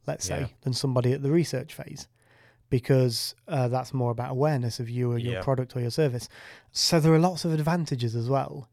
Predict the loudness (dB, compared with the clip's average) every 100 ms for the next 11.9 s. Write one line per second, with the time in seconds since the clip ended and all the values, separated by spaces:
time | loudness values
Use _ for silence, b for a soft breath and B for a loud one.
0 | -8 -6 -6 -4 -4 -6 _ _ -4 0
1 | 2 0 -2 -6 -4 -2 -4 -4 -2 -2
2 | -2 -6 b b b b _ -16 -10 -10
3 | -4 -6 0 0 2 0 -2 -4 -8 -14
4 | -20 _ -6 -4 -4 -6 -6 -6 -6 -8
5 | -8 -8 -8 -10 -10 -6 -6 -6 -8 -8
6 | -8 -10 -8 -6 -6 -8 -10 -14 -12 -12
7 | -14 -14 -16 -8 -4 -4 -4 -8 -12 -12
8 | -12 -12 -12 -12 -12 -14 -14 -14 -12 -12
9 | -14 -14 -14 -14 -16 -16 -18 -16 -14 -12
10 | -14 -16 -16 -18 -16 -14 -14 -18 -18 -20
11 | _ _ -16 -12 -10 -10 -10 -14 -16